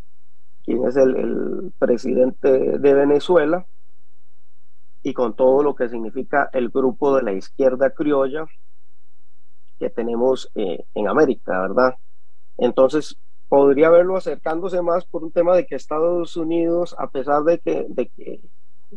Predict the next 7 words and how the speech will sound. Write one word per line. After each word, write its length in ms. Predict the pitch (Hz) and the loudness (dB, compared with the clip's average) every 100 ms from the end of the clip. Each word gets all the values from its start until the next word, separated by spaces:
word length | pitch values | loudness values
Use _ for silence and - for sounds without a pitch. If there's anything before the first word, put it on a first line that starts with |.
| - - - | -8 -8 -4
le 160 | - 117 | -2 2
gusta 320 | 127 131 160 | 2 4 2
jugar 320 | 151 143 143 | 4 6 6
del 140 | 156 143 | 4 2
policía 440 | 127 117 131 143 | 0 0 4 4
del 160 | 143 147 | 4 4
mundo, 440 | 156 147 147 | 0 0 -4